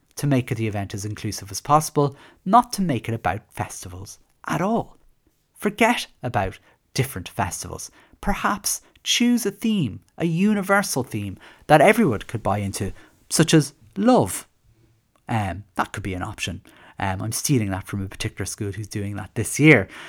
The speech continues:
And finally, um, similarly to many of the examples quoted in the critical reflection from those American studies,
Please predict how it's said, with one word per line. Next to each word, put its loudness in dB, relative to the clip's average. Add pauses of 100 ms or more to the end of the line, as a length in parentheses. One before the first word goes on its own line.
(280)
And 0
finally, 4 (340)
um, 0
similarly 6
to -4
many 2
of -6
the -2
examples -2
quoted -4
in -6
the -8
critical -4
reflection -2
from -6
those -4
American 4
studies, -6